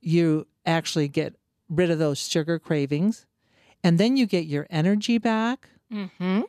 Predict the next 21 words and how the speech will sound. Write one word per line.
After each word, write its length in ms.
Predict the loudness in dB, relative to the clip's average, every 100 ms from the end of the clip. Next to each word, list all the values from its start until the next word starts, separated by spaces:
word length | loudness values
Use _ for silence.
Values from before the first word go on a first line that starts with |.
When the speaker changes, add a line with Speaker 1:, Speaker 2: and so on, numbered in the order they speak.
| _
Speaker 2:
Yep. 160 | -4 0
Speaker 1:
You 40 | 2
know, 220 | 0 -2
your, 560 | -2 -2 0 0 -4 -2
like 180 | -2 0
you 140 | 0
mentioned, 440 | 2 0 -2 -2 0
your 140 | -2
palate, 720 | -4 -2 0 2 0 0 -2
Speaker 2:
Mm-hmm. 280 | -6 -14 -8
Speaker 1:
your 220 | -4 -4 -4
taste 400 | -2 -2 -2 0
buds 260 | 0 0 -4
changed. 800 | -2 0 2 2 0 0 -4
Speaker 2:
Sleep 320 | -14 -6 -2 0
Speaker 1:
I 40 |
mean, 80 | 0
Speaker 2:
better. 420 | -2 -4 -4 -4 -4
Speaker 1:
sleep 440 | -6 -2 0 0
Speaker 2:
Less 160 | 2 0
Speaker 1:
better. 240 | 0 -4